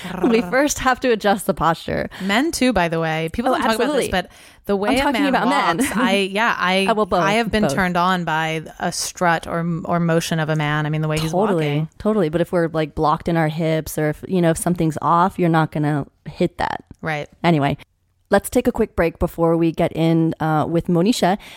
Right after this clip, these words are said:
Speaker 1: Uh, it, you guys can go to stephanie allen dot com to get y-, a free video I made just for you guys who sign up for the newsletter on the number one thing you can do to transform your sex life.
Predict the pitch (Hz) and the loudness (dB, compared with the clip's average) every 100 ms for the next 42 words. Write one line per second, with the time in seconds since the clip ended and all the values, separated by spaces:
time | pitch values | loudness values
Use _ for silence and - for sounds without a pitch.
0 | - - 185 175 - - - 208 196 196 | -20 -6 -2 0 -2 -8 -2 0 2 2
1 | 190 214 190 175 - 180 180 - 185 170 | 0 0 2 0 0 -2 -2 0 0 0
2 | 175 165 - - 185 190 202 - - 190 | 0 0 -2 -4 0 0 0 -2 -4 0
3 | 165 151 - 180 _ 170 165 - 254 277 | 0 0 -2 -8 _ -2 -2 -2 0 2
4 | 233 185 165 175 127 170 170 160 165 160 | 2 2 4 4 2 2 0 0 0 0
5 | - 151 180 180 - 196 170 165 170 175 | -4 -2 0 0 -2 -2 2 0 0 -2
6 | 165 160 - 156 175 254 - 160 170 202 | -2 -2 -2 0 2 2 2 2 2 0
7 | 160 160 151 165 165 175 185 175 165 170 | 0 0 0 2 2 2 2 2 2 0
8 | 170 165 165 170 147 170 208 - 156 - | -2 -2 0 -2 0 0 0 -2 -2 -2
9 | - 151 147 - 151 - 196 233 | -2 -2 -2 -2 -4 -2 -2 -2